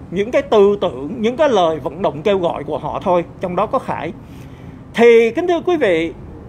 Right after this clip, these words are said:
những cái người này họ không hiểu cái tầm nhìn của ban tuyên giáo, của Đảng Cộng sản Việt Nam.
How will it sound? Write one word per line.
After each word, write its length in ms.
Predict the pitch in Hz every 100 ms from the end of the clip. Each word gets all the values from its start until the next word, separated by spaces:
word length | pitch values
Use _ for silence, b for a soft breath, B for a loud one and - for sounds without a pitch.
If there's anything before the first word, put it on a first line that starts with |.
| - - -
những 180 | 226 359
cái 100 | 403
người 260 | 277 214
này 240 | 196 196 190
họ 200 | 175 175
không 220 | 262 262
hiểu 440 | 220 165 143 190 381 - -
cái 100 | 330
tầm 320 | 247 202 185 196
nhìn 340 | 214 190 147 - -
của 480 | 165 135 165 233 277
ban 180 | 214 220
tuyên 240 | 226 208
giáo, 400 | 202 196 247 392 285 -
của 440 | 143 139 165 202 - - - - - -
Đảng 200 | 147 147
Cộng 140 | 160 170
sản 180 | 165 147
Việt 160 | 165
Nam. 260 | 180 180